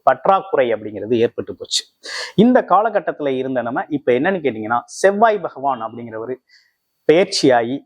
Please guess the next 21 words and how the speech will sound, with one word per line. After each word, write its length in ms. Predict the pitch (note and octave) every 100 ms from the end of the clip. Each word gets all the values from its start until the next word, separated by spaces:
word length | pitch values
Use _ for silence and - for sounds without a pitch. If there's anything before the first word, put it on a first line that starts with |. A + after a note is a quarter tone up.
| _ _ -
ராசிக்கு 480 | D3+ F3+ F#3+ - B2 B2+
ஐந்தாம் 360 | E3+ C#3 C3+
இடத்துல 280 | A2+ - G#2+
இருக்கக்கூடிய 460 | A2+ - B2+ A#2+ A#2 G#2+ C3
இந்த 180 | E3+ E3+ -
காலகட்டத்துல 600 | A2+ A2 G#2+ G2 - A#2 - _ _ _ _ _
கேதுவோட 560 | G3+ A3+ B3 A#3 D3 D3+ -
சேர்ந்து 260 | A#2+ A#2+ A2+
இணைகிறார். 440 | G#2 G#2 G#2 F#2+ _ _ _ _ -
கேதுவோட 840 | A#3+ C#4 G#3 A3 G3 - D#3 F3 F3+
சேர்ந்து 280 | - E3 D3+ A#2+
இணைகிறது 400 | C#3 C#3+ A#2+ B2+ - B2
ஒரு 120 | D3 -
பக்கம் 320 | C#3 - G#3+ - _ _ _ -
பாத்தீங்கன்னா, 420 | B2+ - B2 B2 G#2+ - _ _ B2+
நல்ல 300 | C#3+ G3+ C4 A3
விஷயங்களை 460 | - F#3+ D#3 C3 A#2+
நிறைய 320 | B2 D3+ E3 D3+ - _ _ _
ராசிநாதன் 680 | B2 E3+ - F#3 D3+ C3+ B2
கொடுத்தாலும், 460 | A2+ A#2+ B2 A#2 C#3
இன்னொரு 200 | B2 B2